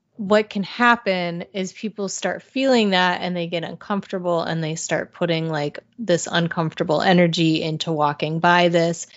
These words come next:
And it just becomes more and more of, like, this thing that they feed in their mind,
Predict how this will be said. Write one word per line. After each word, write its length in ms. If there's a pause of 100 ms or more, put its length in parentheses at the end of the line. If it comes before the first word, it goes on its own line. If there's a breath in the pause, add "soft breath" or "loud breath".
(320 loud breath)
And 100
it 100
just 160
becomes 440
more 420
and 240
more 380
of, 320
like, 240
this 240
thing 380
that 240
they 140
feed 420
in 140
their 180
mind, 560